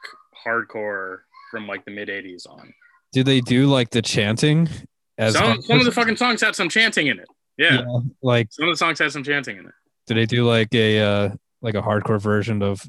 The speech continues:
Speaker 2: George Harrison's, uh, My Sweet Lord?
Speaker 1: Uh, they might have.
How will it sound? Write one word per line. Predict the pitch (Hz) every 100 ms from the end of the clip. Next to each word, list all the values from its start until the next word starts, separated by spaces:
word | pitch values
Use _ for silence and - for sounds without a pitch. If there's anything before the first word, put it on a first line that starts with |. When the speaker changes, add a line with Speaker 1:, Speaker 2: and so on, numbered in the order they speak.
| 143
Speaker 2:
George | - 104 98
Harrison's, | 104 101 101 110 101 101
uh, | 107 98 95 110
My | 104 98
Sweet | - 98
Lord? | 95 98 104 104 - _ _ _ _ _ _ _ _ _ _ _ -
Speaker 1:
Uh, | 113 123 127
they | 143 160
might | 151 143
have. | 110 101